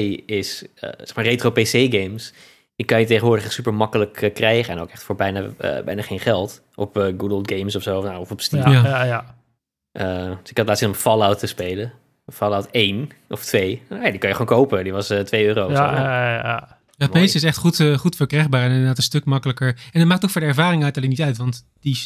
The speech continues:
Speaker 3: D's droegen niks bij aan de ervaring. Het is
Speaker 1: Nee.
Speaker 3: misschien een beetje nostalgisch, een beetje één vriend die discs erin, maar,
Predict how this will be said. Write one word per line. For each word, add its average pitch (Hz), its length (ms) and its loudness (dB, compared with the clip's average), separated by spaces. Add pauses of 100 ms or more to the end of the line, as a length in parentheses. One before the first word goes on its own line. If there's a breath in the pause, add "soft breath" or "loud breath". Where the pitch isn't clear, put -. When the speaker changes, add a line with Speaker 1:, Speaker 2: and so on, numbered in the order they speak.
(180)
Speaker 3:
D's 175 80 2
droegen 131 220 -2
niks 143 200 0
bij 120 220 2
aan 110 60 -2
de 113 60 -4
ervaring. 113 500 0
Het 165 100 -2
is - 420 -20
Speaker 1:
Nee. 131 100 0
Speaker 3:
misschien 127 220 0
een 127 60 4
beetje 127 220 2
nostalgisch, 131 440 4
een 131 80 4
beetje 131 320 2
één 175 280 2
vriend 139 180 2
die 135 100 4
discs 135 300 0
erin, 135 200 0
maar, 127 320 -2